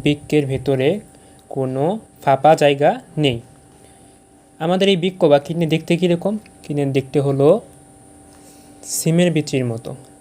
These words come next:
সিমের বিচির মতো, এবং এটা সচরাচর লালচে রঙের হয়ে থাকে, লালচে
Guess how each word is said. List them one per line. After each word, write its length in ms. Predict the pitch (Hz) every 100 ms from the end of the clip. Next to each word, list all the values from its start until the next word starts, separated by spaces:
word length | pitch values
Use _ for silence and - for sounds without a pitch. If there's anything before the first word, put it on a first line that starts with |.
| - -
সিমের 400 | - 135 131 147 214 - 143
বিচির 260 | 127 135 120
মতো, 180 | 113 - - - - - - 147
এবং 120 | 143 151
এটা 120 | 170
সচরাচর 600 | - 156 156 139 143 156 240 - - - - - -
লালচে 300 | 147 147 143 156
রঙের 220 | 156 190 185
হয়ে 160 | 143 139
থাকে, 240 | 123 127 117 - _ _ -
লালচে 440 | 139 131 123 139